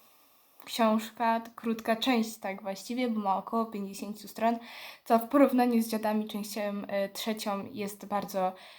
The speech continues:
krótkie, miłe i <laughs> przyjemne, więc będę na pewno to czytać. E, a drugą książką, już tą dla przyjemności, jest I nie było już nikogo Agaty Christie. E, dalej nie jestem pewna, jak się wymawia to nazwisko.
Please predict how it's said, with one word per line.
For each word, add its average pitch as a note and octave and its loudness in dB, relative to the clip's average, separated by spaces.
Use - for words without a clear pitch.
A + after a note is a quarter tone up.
krótkie, A#3 2
miłe G3 2
i F#3+ -8
<laughs> - -10
przyjemne, A3 8
więc G3 -6
będę C#4 6
na A3+ 2
pewno A#3 -2
to G#3 -12
czytać. A3 0
E, A3 2
a G4 0
drugą C#4 4
książką, A#3+ -2
już C4+ 0
tą A#3 4
dla G#3+ 2
przyjemności, A#3+ 0
jest G#3 -4
I E4 0
nie E4+ 4
było A3+ 2
już G3 -6
nikogo G#3+ -4
Agaty F#3+ -6
Christie. - -14
E, G3+ 0
dalej G#3+ 4
nie G3+ -2
jestem G3+ -6
pewna, G#3 -4
jak F#3+ -6
się G#3 -8
wymawia F#3+ -4
to F#3+ -12
nazwisko. C4+ -4